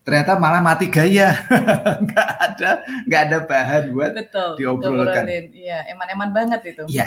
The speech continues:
Speaker 1: sebenarnya kita perlu luruskan dulu istilah, eh, mungkin ngobrol bareng itu ya.
Speaker 2: Mm-mm, mm-mm.
Speaker 1: Bahwa, eh, yang pertama, eh, komunikasi itu tidak hanya berwujud kata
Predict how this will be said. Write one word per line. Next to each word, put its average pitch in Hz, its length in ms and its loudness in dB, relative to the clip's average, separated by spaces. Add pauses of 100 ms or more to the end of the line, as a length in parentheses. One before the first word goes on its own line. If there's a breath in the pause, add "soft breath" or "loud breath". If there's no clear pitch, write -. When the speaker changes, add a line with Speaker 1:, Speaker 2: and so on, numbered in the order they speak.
Speaker 1:
sebenarnya - 320 -4
kita 180 160 -8
perlu 160 240 -2
luruskan 135 400 -4
dulu 113 240 -6
istilah, 104 480 -6
eh, 104 400 -10
mungkin 127 440 -2 (280 loud breath)
ngobrol 117 480 0
bareng 95 400 -4
itu - 160 -20
ya. 185 160 2
Speaker 2:
Mm-mm, 156 160 -2
mm-mm. 160 480 -8
Speaker 1:
Bahwa, 120 300 2 (680)
eh, 113 280 -4 (120)
yang 123 80 2
pertama, 120 560 -2 (800)
eh, 104 320 -8
komunikasi 143 720 4
itu 123 240 2
tidak 135 240 2
hanya 123 480 2 (880 loud breath)
berwujud 127 800 2 (240)
kata - 560 -8